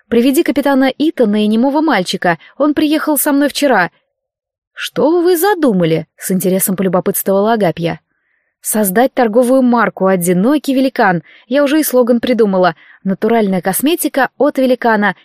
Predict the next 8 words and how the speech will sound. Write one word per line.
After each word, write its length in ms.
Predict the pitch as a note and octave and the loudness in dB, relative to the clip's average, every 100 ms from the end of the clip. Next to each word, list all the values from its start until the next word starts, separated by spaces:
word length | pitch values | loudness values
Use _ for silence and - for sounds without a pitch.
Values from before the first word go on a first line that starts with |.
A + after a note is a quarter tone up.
| - | -6
избавит 640 | G3+ F3 E3 F3+ A#3+ D4+ | -4 -2 -2 0 0 0
вас 260 | A3 G#3 B3+ | 0 0 -2
от 160 | B3+ | -2
одиночества. 880 | B3 A#3 B3 F#3+ F3 F#3+ - F3+ E3+ _ _ _ _ | -2 0 0 0 -2 -6 -4 -2 -2 _ _ _ _
И 180 | - C4 | -2 0
на 120 | A#3 | 0
кураже 320 | - G#3 F3+ A#3 | 0 -2 0 -2
продекламировала: 840 | G3 F#3 G3+ F#3+ F3+ D#3+ D#3+ | -2 -4 -2 -2 0 -2 -2